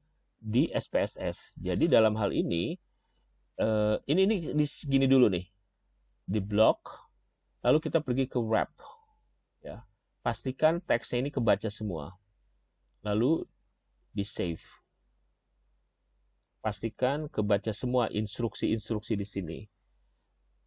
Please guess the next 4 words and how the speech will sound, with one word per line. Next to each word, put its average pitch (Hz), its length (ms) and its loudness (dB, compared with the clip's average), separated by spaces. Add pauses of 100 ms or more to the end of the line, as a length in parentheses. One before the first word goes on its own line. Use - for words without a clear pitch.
(260)
Sekarang 151 480 -2
kita - 320 -2
akan, 120 800 -2
eh, 95 880 -2